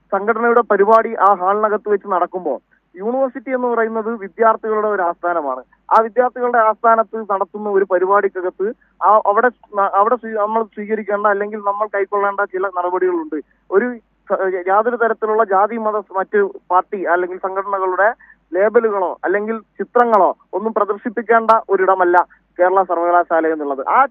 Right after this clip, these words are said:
ചട്ടത്തിന് വിരുദ്ധമായി, ആ ചട്ടവിരുദ്ധമായി സ്വീകരിച്ചിട്ടുള്ള, ആ നടത്തിയിട്ടുള്ള ആ പരിപാടിയെ റദ്ദ് ചെയ്യുക എന്നുള്ള തീരുമാനമാണ് രജിസ്ട്രാറും അന്ന് സിൻഡിക്കേറ്റും എടുത്തിട്ടുണ്ടായിരുന്നത്. ആ ന-, ന-,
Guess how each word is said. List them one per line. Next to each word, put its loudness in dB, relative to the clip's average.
ചട്ടത്തിന് -2
വിരുദ്ധമായി, -2
ആ 0
ചട്ടവിരുദ്ധമായി 0
സ്വീകരിച്ചിട്ടുള്ള, -2
ആ 6
നടത്തിയിട്ടുള്ള -2
ആ 4
പരിപാടിയെ 2
റദ്ദ് -2
ചെയ്യുക 0
എന്നുള്ള 0
തീരുമാനമാണ് -4
രജിസ്ട്രാറും -4
അന്ന് -8
സിൻഡിക്കേറ്റും -2
എടുത്തിട്ടുണ്ടായിരുന്നത്. 0
ആ -
ന-, -2
ന-, -4